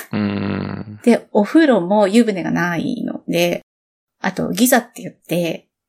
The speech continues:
Speaker 2: あの、お湯を溜めて、それが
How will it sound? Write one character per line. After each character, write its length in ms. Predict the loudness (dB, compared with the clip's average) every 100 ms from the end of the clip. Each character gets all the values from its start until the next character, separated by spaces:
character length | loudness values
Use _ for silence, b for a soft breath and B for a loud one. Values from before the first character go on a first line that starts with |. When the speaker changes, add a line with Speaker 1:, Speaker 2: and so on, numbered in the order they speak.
| -12
Speaker 2:
あ 60 |
の、 180 | -8 -4
お 60 | 0
湯 200 | 4 4
を 180 | 4 2
溜 160 | 0
め 180 | 0 -2
て、 600 | -4 -4 0 2 0 -6 _ _
そ 260 | -10 0 2
れ 140 | 4
が 440 | 4 4 2 0